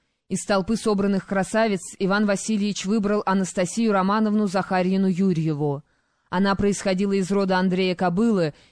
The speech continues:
известного московского боярина времен Симеона Гордова. Сей род с течением времени весьма разветвился, так что насчитывают более двадцати происшедших от него боярских и дворянских родов,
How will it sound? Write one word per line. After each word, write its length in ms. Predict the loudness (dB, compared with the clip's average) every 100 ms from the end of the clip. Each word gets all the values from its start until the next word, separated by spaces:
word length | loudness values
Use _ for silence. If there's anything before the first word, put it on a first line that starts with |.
| -6
известного 540 | -2 0 0 0 0
московского 600 | 0 -2 -4 -4 -2 -2
боярина 560 | 2 2 2 2 2 0
времен 360 | 0 0 0 -2
Симеона 460 | 0 2 2 0
Гордова. 720 | 2 2 2 -2 -2 -2 -4 -10 _ _ _
Сей 300 | -4 0 2
род 180 | 2 0
с 80 | -4
течением 520 | -4 0 0 0 0
времени 400 | 2 2 2 0
весьма 340 | 0 0 0
разветвился, 880 | 0 -2 -2 0 0 0 -2 -2 -2 -6 _ _ -2
так 180 | -2
что 160 | 0 0
насчитывают 640 | 2 0 -2 0 0 0
более 320 | 2 2 2 0
двадцати 500 | -2 -2 -4 -2 -2
происшедших 760 | 0 0 0 -2 -2 -4 -4
от 80 | -2
него 240 | 0 2
боярских 640 | 2 2 2 -2 -4 -6 -4
и 100 | -4
дворянских 640 | 0 2 0 -2 -4 -2
родов, 520 | 0 2 2 0 -4